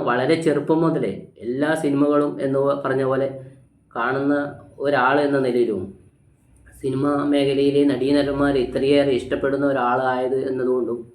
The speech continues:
ഈ വാർത്ത ഒന്ന് ഷെയർ ചെയ്തെന്ന് മാത്രം.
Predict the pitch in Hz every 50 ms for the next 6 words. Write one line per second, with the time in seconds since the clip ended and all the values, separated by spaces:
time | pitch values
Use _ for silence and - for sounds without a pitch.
0 | _ _ _ _ _ _ _ _ _ _ - 127 135 131 120 120 120 120 117 -
1 | - 131 127 120 - - - - - _ _ _ _ _ _ _ _ _ _ _
2 | _ _ _ _ _ - 113 120 127 123 - 127 113 117 123 127 127 131 131 127
3 | 127 127 131 127 120 113 117 123 - 143 143 143